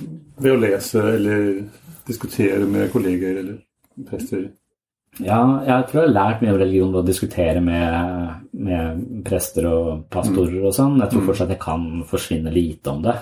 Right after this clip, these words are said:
Speaker 1: Mm.
Speaker 2: eh, til å, og spesielt, eh, når du kommer utenfor kristendom, så, så synes jeg jeg vet alt for lite.
Speaker 1: Mm.
Speaker 2: Så, så min kunnskap om religion er for, eh,
Speaker 1: Mm.
Speaker 2: er for, eh, tynn til å kunne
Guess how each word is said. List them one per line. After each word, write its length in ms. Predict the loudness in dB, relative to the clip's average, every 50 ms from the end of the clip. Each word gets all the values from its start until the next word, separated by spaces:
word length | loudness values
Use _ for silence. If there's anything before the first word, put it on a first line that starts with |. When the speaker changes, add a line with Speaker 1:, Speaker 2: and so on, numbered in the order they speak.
| -6 -6
Speaker 1:
Mm. 220 | -4 -2 -2 0
Speaker 2:
eh, 260 | 0 2 2 2 0 0
til 180 | -2 -2 0 0
å, 160 | 0 0 -2 -4 -8 -14 -20 -18 -12 -10
og 60 | -8
spesielt, 840 | -6 -2 -2 0 0 0 0 0 2 2 2 2 0 -2 -2 0 0
eh, 160 | 2 2 0 -4 -10 -14 _ -4
når 80 | -2
du 60 | 0
kommer 180 | 0 2 2 2
utenfor 380 | 2 2 0 0 -2 -4 -2 0
kristendom, 400 | -2 -2 -2 -2 0 0 0 0
så, 240 | 0 0 -2 -2 -2
så 160 | -4 -4 -4
synes 120 | -2 0
jeg 80 | 0 0
jeg 80 | 0 0
vet 180 | 0 -2 -4 -6
alt 260 | -8 -8 -8 -10 -8
for 100 | -4 -2
lite. 260 | -2 -2 -2 -2 -2 -2 -4 -6 -6 -4
Speaker 1:
Mm. 180 | -4 -2 -4 -6 -10 -14 _ _
Speaker 2:
Så, 220 | -2 0 0 0 0
så 240 | -2 0 0 2 2
min 180 | 2 2 0 0
kunnskap 680 | -2 -2 -2 0 0 0 -2 -2 -2 -2 -2 -2 -2
om 120 | -2 -2 -2
religion 440 | 0 0 0 2 2 2 2 2 0
er 120 | -2 -4 -2
for, 160 | 0 2 2
eh, 260 | 4 4 4 4 4
Speaker 1:
Mm. 400 | 2 2 0 0 -2 -4 -6 -8 -8
Speaker 2:
er 140 | -8 -8 -6
for, 220 | -4 -4 -2 -2 0
eh, 640 | 0 0 0 0 0 -2 -2 -2 -4 -4 -6 -8 -10 -10
tynn 380 | -4 -2 0 0 0 0 -2 -2
til 160 | 0 0 0 0
å 100 | 0 0
kunne 420 | 0 0 0 0 -2 -2 -4 -6